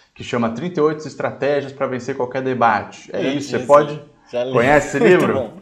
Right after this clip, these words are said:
Speaker 1: É,
Speaker 2: Ah.
Speaker 1: você pode ir desde estratégias sutis até as mais,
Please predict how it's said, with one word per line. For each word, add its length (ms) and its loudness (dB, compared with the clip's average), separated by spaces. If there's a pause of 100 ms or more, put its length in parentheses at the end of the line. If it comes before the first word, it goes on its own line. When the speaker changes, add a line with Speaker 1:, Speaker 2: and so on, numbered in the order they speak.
(380)
Speaker 1:
É, 300 4
Speaker 2:
Ah. 60 4
Speaker 1:
você 140 2
pode 400 6
ir 140 2
desde 340 4
estratégias 600 2
sutis 1000 -6
até 340 0
as 180 0
mais, 500 -4